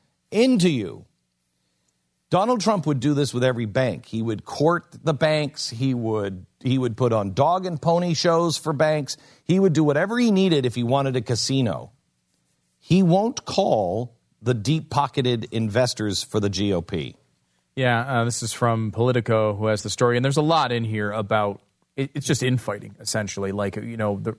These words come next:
Speaker 2: the, the Trump campaign is trying to take control of things. The R N C is trying to get control. I mean, there's a lot of infighting going on. The, the, the title of the article is Trump's Relationship with the R N C Sours. Uh, but one interesting part in there, I thought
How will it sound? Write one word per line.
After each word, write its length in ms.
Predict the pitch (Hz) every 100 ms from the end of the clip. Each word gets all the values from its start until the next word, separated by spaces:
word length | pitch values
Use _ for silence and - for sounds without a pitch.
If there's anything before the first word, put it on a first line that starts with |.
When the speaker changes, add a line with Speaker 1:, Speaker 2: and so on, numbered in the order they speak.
| -
Speaker 2:
the, 160 | 123
the 240 | - - 123
Trump 380 | - 143 123
campaign 440 | - 123 107 131 127
is 100 | 113
trying 180 | - 110
to 60 |
take 180 | 101 107
control 420 | 110 110 185 175 156
of 80 |
things. 360 | - 147 135 117
The 140 | 110
R 120 | 104 98
N 120 | 101
C 340 | - 165 160
is 160 | 135 113
trying 200 | - 135
to 60 |
get 140 | 120 113
control. 240 | 117 113
I 40 | 123
mean, 100 | 127
there's 120 | 123
a 40 |
lot 180 | 139 143
of 80 | 123
infighting 380 | 135 127 104 101
going 160 | 101 101
on. 180 | 101 - _ _ -
The, 80 |
the, 260 | - 131 123 -
the 120 | 123
title 300 | - 143 117
of 80 | 110
the 80 | 117
article 280 | 113 104
is 100 | 101
Trump's 380 | - - 107 -
Relationship 540 | 107 107 98 101 101 101
with 100 | 98
the 100 | 95
R 140 | 90
N 100 | 95
C 160 | - 95
Sours. 680 | - 110 104 90 90 98 - _ _ _ _
Uh, 200 | 117 113
but 240 | 110 139
one 180 | 156 185
interesting 400 | 233 226 143 123
part 240 | 113 220 262
in 100 | 135
there, 140 | 104
I 60 | 104
thought 260 | - -